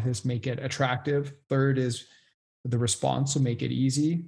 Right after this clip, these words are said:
The fourth law is the reward, uh, and make it satisfying. And so these laws, uh, can also be inverted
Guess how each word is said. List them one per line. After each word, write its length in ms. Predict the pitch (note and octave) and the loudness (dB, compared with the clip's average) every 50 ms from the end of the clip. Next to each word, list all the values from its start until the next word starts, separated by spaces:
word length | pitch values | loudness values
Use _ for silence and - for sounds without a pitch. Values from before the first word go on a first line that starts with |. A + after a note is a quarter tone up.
| - _ | -8 _
The 80 | - B2 | -4 -4
fourth 560 | - - C3+ C3 C3 B2+ A#2 - C3+ C3+ - | -2 0 0 2 2 0 -2 -4 -8 -8 -4
law 320 | C3+ B2+ B2 B2 B2 B2 | -2 0 0 0 0 0
is 460 | B2 - - A#2+ A#2+ A#2 A2 A2+ - - | -2 -2 -2 0 0 0 -2 -4 -6 -6
the 180 | B2+ A#2 A#2 | -4 -4 -2
reward, 640 | A2+ A#2 A#2+ A2+ A2+ A#2+ A#2+ A#2+ A#2+ A#2+ B2+ B2+ A2+ G2 - - | -2 0 -2 -2 -2 -2 -2 0 0 0 0 -2 -4 -6 -6 -6
uh, 160 | C3+ B2 A#2 A#2+ | -4 -4 -4 -4
and 160 | - A#2 A#2 A#2 | -2 -2 0 0
make 180 | A#2+ A#2 G2+ | 0 -2 -4
it 140 | - - C3 | -6 -8 -8
satisfying. 760 | - - B2+ A#2 A#2 A#2 A2+ - - B2+ A#2+ B2 - B2+ C#3 C#3 - - - - - - - - _ _ _ _ | -6 -6 -4 -4 -4 -4 -6 -6 -8 -8 -8 -6 -8 -8 -10 -10 -16 -20 -20 -20 -20 -20 -20 -20 _ _ _ _
And 220 | - A#2+ A#2+ A#2 | -6 -4 -4 -4
so 480 | A2 - C3 B2 A#2+ A#2+ B2 B2 B2 A2+ - - _ _ - | -2 -2 -2 -2 -2 -2 -2 -4 -6 -8 -12 -16 _ _ 0
these 280 | C3+ C#3 D3 C3+ C#3 | 2 2 2 2 2
laws, 520 | C#3 C3+ C3 C3 B2+ C3 B2+ A#2+ G#2+ - C3 | 4 4 4 4 2 2 0 -2 -2 -2 -2
uh, 180 | B2+ A#2+ A#2+ A2+ | -2 -2 -4 -2
can 140 | - C3+ | 0 0
also 320 | C3 B2 C3+ C#3 C#3 - C3 | 2 4 4 4 4 2 2
be 360 | B2 B2+ B2 A#2+ - - - _ _ _ _ _ _ _ _ _ _ _ _ | 0 0 0 -2 -2 -6 -10 _ _ _ _ _ _ _ _ _ _ _ _
inverted 680 | - G3+ G#3 G3 D#3 D3+ C#3+ - - B2+ B2 C3 C3+ C#3 | 0 2 2 4 4 4 4 4 4 4 2 4 4 2